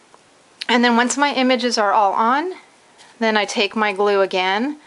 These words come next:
get it, you know, tons of glue on there, and I really give it a nice thick coating over the entire thing. Even where there's no paper on my actual, um,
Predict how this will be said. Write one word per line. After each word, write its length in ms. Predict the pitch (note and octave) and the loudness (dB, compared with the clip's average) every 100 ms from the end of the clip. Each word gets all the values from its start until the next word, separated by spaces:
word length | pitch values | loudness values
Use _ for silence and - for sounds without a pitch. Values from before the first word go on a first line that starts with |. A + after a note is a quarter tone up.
| - - - - - - | -20 -20 -20 -20 -20 -8
get 200 | G#3+ G3+ | -2 0
it, 140 | F3+ - - | 0 -4 -8
you 140 | A3+ G#3 | -2 -2
know, 100 | - | -2
tons 380 | - B3+ B3+ B3 | -2 0 0 0
of 80 | B3 | 0
glue 200 | B3 A#3+ | 0 2
on 180 | A#3+ | 2
there, 280 | B3 B3+ C4 - | 2 2 2 0
and 140 | G3+ | -2
I 40 | |
really 440 | G3 G3+ A#3+ B3+ B3+ | -2 0 0 2 0
give 240 | A#3+ G#3+ | -2 0
it 80 | A3 | 0
a 60 | F3+ | 0
nice 400 | F#3 G3+ A3+ - | -2 -2 -4 -4
thick 220 | G#3+ - | -4 -4
coating 540 | - A3 G3+ F#3 F3+ | -4 -2 0 -2 -2
over 240 | - G3 G3 | -2 -2 -2
the 120 | F#3+ | -4
entire 580 | E3+ - - G3+ F#3+ F#3+ | -4 -6 0 2 2 0
thing. 400 | - F3 - - - - - - - - - | -2 -4 -6 -12 -20 -20 -20 -20 -20 -18 -4
Even 400 | A#3+ C4 C4+ C4 | -2 2 2 2
where 240 | A#3 A3+ | 2 2
there's 280 | A3 G3+ F#3+ | 2 0 -2
no 200 | G#3 G3 | -2 -2
paper 680 | - G#3 G3 - D#3+ - - - | -2 -2 -2 -2 -2 -2 -6 -6
on 120 | G3+ | -2
my 140 | G3 | 0
actual, 840 | - G3 - - G3+ G3 F3+ E3+ E3+ - - | 0 0 -2 -4 0 2 0 -2 -8 -20 -4
um, 460 | G#3 F#3 F3 E3+ | -2 0 -2 -8